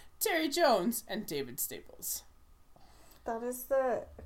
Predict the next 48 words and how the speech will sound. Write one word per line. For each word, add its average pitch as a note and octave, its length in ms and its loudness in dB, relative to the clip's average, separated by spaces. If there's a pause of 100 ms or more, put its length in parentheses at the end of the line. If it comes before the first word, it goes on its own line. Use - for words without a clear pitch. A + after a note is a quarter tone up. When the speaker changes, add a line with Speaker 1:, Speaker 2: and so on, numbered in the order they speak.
Speaker 2:
quickest - 680 -2
triple A3 300 -6
murder G#3 580 -4
Speaker 1:
Right? F#3 360 0
Speaker 2:
of A3+ 100 -2
all G#3 60 4
Speaker 1:
So, A#3+ 280 6
Speaker 2:
time. G3+ 80 0
Speaker 1:
and A#3 180 6
the, A#3 80 2
the A3+ 160 -2
tweets, C4+ 320 0
in G#3+ 80 -2
case G3+ 260 -2
you G3 40 -4
wanna F3 200 0
know, E3 240 2
is F3 180 -2
when E3+ 160 -2
Maddie F3+ 300 2
made E3 200 -2
that D3 120 -4
comment E3 360 -4
about D3+ 280 -4
all D#3+ 200 -2
of D#3 200 -12
the, C3+ 200 -4
about D#3+ 240 -8
the D#3 60 -10
bodybuilders F#3+ 680 -2
who E3+ 80 -6
could C#3+ 180 -12
clean F3 220 -4
and D3+ 120 -6
jerk E3+ 200 -6
him G3+ 200 -6
in D#3 160 -8
Columbus. G#3+ 560 -4 (300)
Speaker 2:
<laughs> D#4+ 100 4 (140)
Speaker 1:
Uh, D#3 240 4 (200)
the G3 120 -4
Terry G#3 320 4
Jones G3+ 420 0
is, F#3+ 220 -4
like, E3 240 -2
porn F#3+ 240 -4
search G#3 360 -4
tweet, B3 260 -4